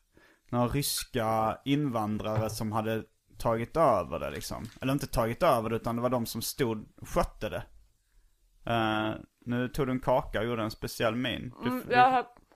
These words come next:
Speaker 1: Ja.
Speaker 2: jag glömde bort att, att lyssna på dig. Eller
Speaker 1: Ah.
Speaker 2: titta på dig när du pratade.
Speaker 1: <laughs>
Speaker 2: För att jag tänkte att du pratade med, med datorn för att du läste brevet.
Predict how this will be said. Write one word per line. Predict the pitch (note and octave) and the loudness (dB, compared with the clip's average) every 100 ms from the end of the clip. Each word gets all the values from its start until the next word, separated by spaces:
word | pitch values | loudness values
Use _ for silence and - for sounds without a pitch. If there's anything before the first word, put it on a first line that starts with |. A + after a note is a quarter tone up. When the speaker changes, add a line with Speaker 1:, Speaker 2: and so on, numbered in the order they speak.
| _ _ _ _ | _ _ _ _
Speaker 1:
Ja. | C3 A2+ | -8 -4
Speaker 2:
jag | A3+ A#3 A#3 A#3+ - _ _ _ _ _ - G3+ | 4 4 4 -2 -10 _ _ _ _ _ -12 -4
glömde | A#3+ B3 C4 | -2 0 0
bort | A#3 E4 - | 2 0 -2
att, | G3+ - - | -8 -6 -2
att | A3 G#3 | 0 0
lyssna | B3+ E4+ - A3 D#4+ | -4 -6 -10 -6 -6
på | G4 | -2
dig. | A#3 E3 F3 _ - | -2 -2 -10 _ 2
Eller | C#3 F3+ B2 | 6 6 4
Speaker 1:
Ah. | A#2 | 0
Speaker 2:
titta | B2 D#4 | 0 -2
på | - A3 | 0 0
dig | F#3 | 0
när | F3+ | -2
du | F#3 | -4
pratade. | F#3+ G3 F3+ - F#3+ B3+ - | 0 0 0 -4 -2 -2 0
Speaker 1:
<laughs> | F3 - C#4+ - - | 0 6 4 4 0
Speaker 2:
För | |
att | G#3+ | 0
jag | G#3+ | 0
tänkte | B3 A#3 G3+ | -2 -4 -4
att | D#3 | -6
du | |
pratade | F#3+ G#3 F#3 - E3 | -2 0 0 -2 -4
med, | F3 F3 F3 _ _ _ _ | 0 -2 -2 _ _ _ _
med | - E3+ | -6 -2
datorn | F#3+ F#3 E3 - A#3+ A#3+ | 0 0 -2 -2 0 0
för | G3+ | -2
att | F3+ - | -8 -4
du | |
läste | E3 F3 E3+ - | 0 0 -2 -10
brevet. | D#3+ F3 E3 E3+ A3 | -8 -2 0 0 -6